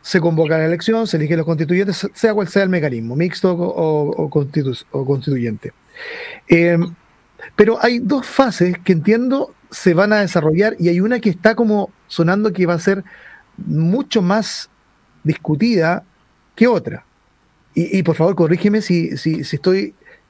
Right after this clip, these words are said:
equivocado, pero entiendo que una vez se constituye el órgano que va a trabajar en la Constitución, tiene primero que definir un reglamento,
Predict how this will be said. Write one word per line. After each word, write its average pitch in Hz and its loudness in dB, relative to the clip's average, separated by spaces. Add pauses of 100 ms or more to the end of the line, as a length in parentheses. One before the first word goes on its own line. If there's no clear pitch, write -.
(140)
equivocado, 170 2
pero 156 -4 (480)
entiendo 220 -4
que 220 -4 (220)
una 233 0
vez 208 -2 (320)
se 180 -2
constituye 175 0
el 196 0
órgano 156 0 (280)
que 143 -2
va 156 2 (120)
a 139 -8
trabajar 123 -2
en 208 0
la 160 0
Constitución, 147 -4 (880)
tiene 254 4
primero 240 0
que 220 0
definir 208 -2
un 240 -2
reglamento, 160 -2